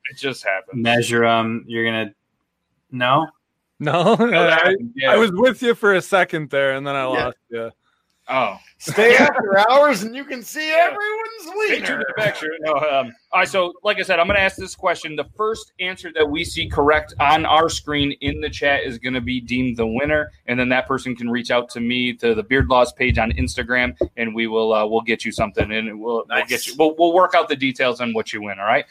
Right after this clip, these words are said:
Speaker 1: So the question: Are you guys ready for this? What month is Schizophrenia Awareness Week in? Which month is Schizophrenia Awareness Week in?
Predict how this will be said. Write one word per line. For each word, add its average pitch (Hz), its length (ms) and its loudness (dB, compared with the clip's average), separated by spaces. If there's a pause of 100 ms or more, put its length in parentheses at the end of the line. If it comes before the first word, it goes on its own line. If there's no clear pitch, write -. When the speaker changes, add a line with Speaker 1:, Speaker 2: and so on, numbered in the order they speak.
(160)
Speaker 1:
So 165 120 0
the 160 120 0
question: 175 460 2 (280)
Are 131 40 -2
you 127 120 0
guys 127 180 2
ready 139 160 4
for 151 140 0
this? 170 240 -2 (640)
What 208 340 4
month 190 560 2 (1040)
is 156 480 2 (140)
Schizophrenia 180 1200 -4
Awareness 131 720 -2 (140)
Week 127 260 -10
in? 92 260 -16 (1000)
Which 190 400 0
month 190 460 4 (160)
is - 240 -6
Schizophrenia 180 600 0
Awareness 139 420 0
Week 120 220 -8
in? 95 140 -14